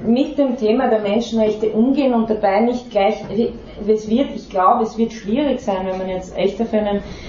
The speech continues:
internationalen Dialog abstellen will, dass man sagt, solange nicht alle säkular seid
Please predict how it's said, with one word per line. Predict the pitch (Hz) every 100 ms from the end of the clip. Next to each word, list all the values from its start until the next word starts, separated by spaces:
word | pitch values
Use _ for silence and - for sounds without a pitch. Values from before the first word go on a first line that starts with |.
| - -
internationalen | 214 226 240 220 208 208 196 185 190 196
Dialog | 214 196 185 185 269 277 - -
abstellen | 180 202 - - - - 196 214 220
will, | 214
dass | 214 214
man |
sagt, | 208 214 -
solange | 220 170 165 208 214
nicht | 208 -
alle | 147 170 196
säkular | 190 185 196 185 135 160
seid | - 170